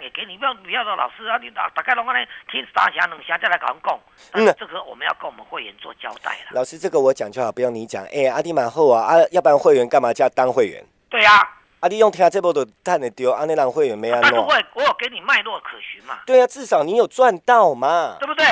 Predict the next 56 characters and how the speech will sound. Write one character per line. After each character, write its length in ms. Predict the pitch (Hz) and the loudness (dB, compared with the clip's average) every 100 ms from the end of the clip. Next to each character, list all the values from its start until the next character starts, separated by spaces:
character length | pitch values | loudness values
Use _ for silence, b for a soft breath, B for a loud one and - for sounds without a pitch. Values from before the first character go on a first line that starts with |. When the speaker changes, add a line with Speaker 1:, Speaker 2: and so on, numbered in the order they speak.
| 139 | 2
Speaker 2:
嗯。 280 | 135 117 - | -2 -6 -10
Speaker 1:
一 80 | 202 | 0
样， 140 | 254 - - | 2 2 -8
因 100 | 277 | -12
为 60 | 262 | -4
我 80 | 262 254 | -6 0
当 160 | 269 | 0
初 80 | 247 | 0
跟 160 | 262 240 | -6 -6
你 40 | |
讲 120 | - 131 - | -2 -4 -2
二 120 | 226 | -4
三 140 | 214 208 | -2 -4
七 220 | - 220 | -4 -10
五 100 | 180 | -10
这 100 | 131 | -14
个 80 | 190 | -12
凯 200 | - - | -4 -4
美 160 | 180 127 | -4 -8
啊， 180 | 117 104 | -8 -10
Speaker 2:
嗯。 220 | 107 107 95 | -14 -14 -14
Speaker 1:
也 80 | |
是 120 | 127 170 | -16 -8
三 100 | 160 139 | -8 -10
十 80 | 131 - | -20 -20
几 60 | |
块 220 | - 117 | -12 -12
嘛， 60 | - | -12
Speaker 2:
嗯， 240 | 107 104 98 | -14 -14 -16
嗯， 100 | 104 | -12
Speaker 1:
啊， 20 | 185 | -10
现 80 | |
在 80 | - | -10
六 140 | 190 196 | -10 -12
十 120 | 165 | -14
几 120 | - | -20
块 140 | 277 143 | -12 -12
都 80 | 135 | -10
卖 200 | 151 127 110 | -10 -10 -12
这 100 | 107 | -20
个 80 | 92 | -20
嘛。 160 | - - _ - | -20 -20 _ -4
Speaker 2:
了 200 | 110 113 | -2 -2
解。 340 | 113 104 - - | -6 -10 -10 -14
Speaker 1:
哎 80 | |
呀， 100 | 135 - | -14 -4
三 100 | 175 | -4
十 60 | 135 | -4
几 140 | 185 | -10
块 100 | 170 | -10
起 140 | 175 | -6
啊， 60 | 175 | -8
三 100 | 104 | -8
十 80 | - | -16
几 100 | 135 | -12
块， 140 | 143 | -12